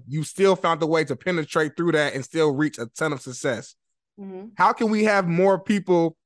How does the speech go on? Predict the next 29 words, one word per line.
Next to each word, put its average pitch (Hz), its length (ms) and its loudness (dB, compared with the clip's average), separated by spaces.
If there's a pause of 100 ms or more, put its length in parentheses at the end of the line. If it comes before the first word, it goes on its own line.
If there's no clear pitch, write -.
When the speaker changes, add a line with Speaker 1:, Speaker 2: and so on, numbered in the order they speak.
(420)
Speaker 1:
like 165 440 2
you? 180 420 4
And 165 100 2
I'm 214 80 0
not 180 160 2
trying 180 180 2
to 165 60 0
put 185 240 0
you, 180 160 4
like, 170 160 0
you 214 60 0
on 202 100 2
a 202 40 -2
pedestal. 165 260 2
I 180 40 2
know 185 100 2
we're, 170 200 4
you 175 80 0
know, 143 180 2
none 151 160 0
of 170 80 2
us 160 100 0
are 143 60 0
perfect, 147 400 0
but 139 60 -2
I'm 151 100 -2
just 147 160 -6
saying, 190 240 2
like, 147 220 0